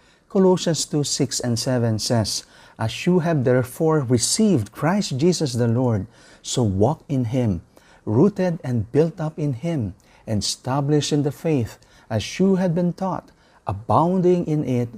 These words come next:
with thanksgiving. These people were doctrinally sound. They upheld the truth they had been taught, and they did not waver from them. One trait of the godly growing congregation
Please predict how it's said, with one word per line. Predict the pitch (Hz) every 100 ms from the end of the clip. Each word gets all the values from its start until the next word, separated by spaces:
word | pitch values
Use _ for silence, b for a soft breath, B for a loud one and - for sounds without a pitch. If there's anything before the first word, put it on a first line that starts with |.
| -
with | 120 107
thanksgiving. | - - 117 113 - - 101 104 95 90 - _ b b b b b b
These | 110 196 247 -
people | - 185 185 160 147
were | 139 107 -
doctrinally | 165 - - 170 165 151
sound. | 135 - 113 95 92 113 _ _ b b
They | 117 120
upheld | 98 - 170 160 156 127
the | 156
truth | - 220 196 107 - b b -
they | 123
had | 110 120 104
been | 113 107
taught, | 127 143 214 - b b
and | 135 117 92 -
they | 214 254
did | 208 160
not | 160 170 151
waver | 123 139 180 139 101
from | - 101 98
them. | 95 90 92 _ b b b b b b
One | - 110 202 214
trait | 196 180
of | - 131
the |
godly | 110 120 127 127 131 123
growing | 110 117 151 151
congregation | 147 143 131 113 113 107 117 110